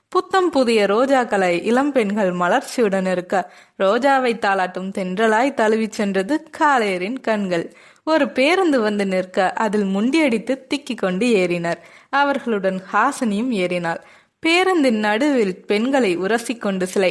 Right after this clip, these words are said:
இளைஞர்கள் நின்றிருக்க, அவர்களை நோக்கிக் கொண்டே நின்று கொண்டிருந்தாள்.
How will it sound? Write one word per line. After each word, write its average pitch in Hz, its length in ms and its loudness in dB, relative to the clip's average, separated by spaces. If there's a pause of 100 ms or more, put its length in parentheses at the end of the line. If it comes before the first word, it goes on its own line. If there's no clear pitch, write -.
இளைஞர்கள் 226 640 0
நின்றிருக்க, 208 720 -2 (280)
அவர்களை 214 480 0
நோக்கிக் 226 460 -2
கொண்டே 196 320 -2
நின்று 214 340 0
கொண்டிருந்தாள். 175 800 -4